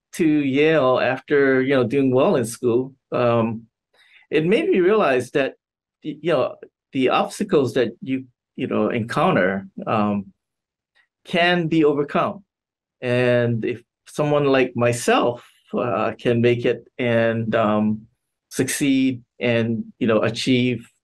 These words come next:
what I have achieved, um, there's just hope for everyone.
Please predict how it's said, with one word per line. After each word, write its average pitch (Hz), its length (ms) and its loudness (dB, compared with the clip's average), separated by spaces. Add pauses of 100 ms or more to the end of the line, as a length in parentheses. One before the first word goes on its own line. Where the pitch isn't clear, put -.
(140)
what 117 180 0
I 120 100 2 (100)
have 143 240 -2
achieved, 110 560 -2 (680)
um, 107 480 -2 (1300)
there's 147 180 2
just 190 200 -6
hope 202 280 -2
for 147 140 2
everyone. 117 640 0